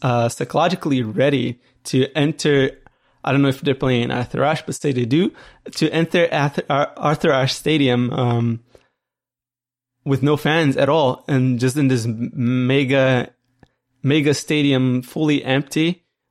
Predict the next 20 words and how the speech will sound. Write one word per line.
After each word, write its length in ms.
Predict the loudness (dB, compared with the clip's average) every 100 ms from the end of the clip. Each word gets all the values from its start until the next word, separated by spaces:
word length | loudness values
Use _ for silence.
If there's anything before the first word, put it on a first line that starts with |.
| -6
um, 640 | -2 0 2 0 0 -4 _ _ _
except 460 | -8 -6 -2 -2 0
for, 360 | 2 4 4 4
uh, 340 | 4 2 -2
the, 640 | -2 0 2 2 0 0 -2
the, 540 | -2 -2 -6 -14 -18 _ -10
the 260 | -4 -2
umpire, 640 | -2 0 2 4 4 2 -2 -14 -4
and 300 | -2 -2 -2
I 120 | 0
don't 160 | 0 0
even 180 | 2
know 100 | 0
if 80 | 0
they're 120 | 0
having 400 | 0 0 0 -2
lines, 520 | -2 -2 0 -2 -8 -6
lines 220 | -4 -2
people. 440 | -4 -6 -4 -6 -8 _ _ _ -4
Um, 460 | -2 -2 -2 -6